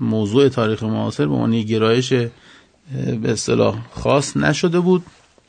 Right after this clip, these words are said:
منتها حالا توی مؤسسه امام خمینی اونجا هم باز از رشته تاریخ معاصر شروع نشد،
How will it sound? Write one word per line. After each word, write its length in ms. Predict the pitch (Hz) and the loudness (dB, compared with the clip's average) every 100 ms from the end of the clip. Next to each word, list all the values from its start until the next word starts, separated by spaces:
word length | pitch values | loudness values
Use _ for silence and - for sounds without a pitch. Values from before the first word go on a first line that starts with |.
| _ - _ - | _ -20 _ -8
منتها 280 | 165 165 190 | -2 0 4
حالا 300 | 165 165 180 - - - - - - - - | 2 4 0 -2 -12 -12 -10 -10 -10 -12 -14
توی 240 | - 165 180 | -2 0 2
مؤسسه 440 | 180 180 175 175 | 2 2 0 0
امام 180 | 165 165 | 0 -2
خمینی 560 | - 165 165 170 175 170 - - - - - | -2 -2 0 2 0 -2 -16 -20 -20 -14 2
اونجا 340 | 151 147 170 | 2 4 4
هم 160 | 185 170 | 4 4
باز 300 | 175 170 - | 2 2 -2
از 340 | 151 127 127 131 | 0 2 4 4
رشته 500 | 135 131 - 160 165 | 4 2 0 2 4
تاریخ 280 | 147 139 | 4 4
معاصر 340 | 143 135 127 165 | 4 2 2 -2
شروع 260 | - 156 | 0 -2
نشد، 380 | 165 135 104 98 | 0 0 0 -4